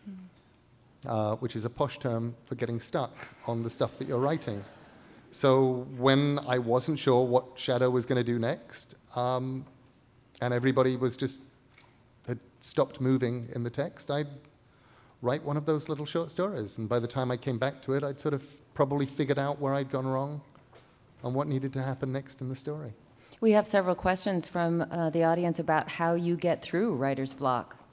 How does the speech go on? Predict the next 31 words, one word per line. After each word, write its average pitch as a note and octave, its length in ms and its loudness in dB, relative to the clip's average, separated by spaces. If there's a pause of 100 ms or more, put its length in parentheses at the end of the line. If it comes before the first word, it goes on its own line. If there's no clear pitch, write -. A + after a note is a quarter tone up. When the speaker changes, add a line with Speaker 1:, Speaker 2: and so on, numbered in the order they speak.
(560)
Speaker 1:
So D#3 520 0 (640)
Speaker 2:
How D3 120 0
do D#3+ 80 6
I E3+ 60 6
get C#3 160 2
through C#3 180 0
writer's A#2 300 2
block? A#2+ 220 -2
I D3 100 0
get G#3 160 0
through E3 160 0
writer's C#3 260 2
block, C3+ 360 -2 (160)
um, A#2+ 500 -2 (1200)
first A3 260 8
of D#3+ 60 2
all, D3+ 80 8
I C#3 40 6
really C3 240 4
don't A#2 220 2
believe G#2+ 260 -2
in F2 80 -6
it. - 260 -16 (840)
Really F3 180 -4
don't. F#2 600 -6 (160)
I C3 60 -2
think D#3+ 440 -2
writers F#3+ 440 0
are C#3 60 2
really B2+ 320 2
clever. F#2+ 420 -8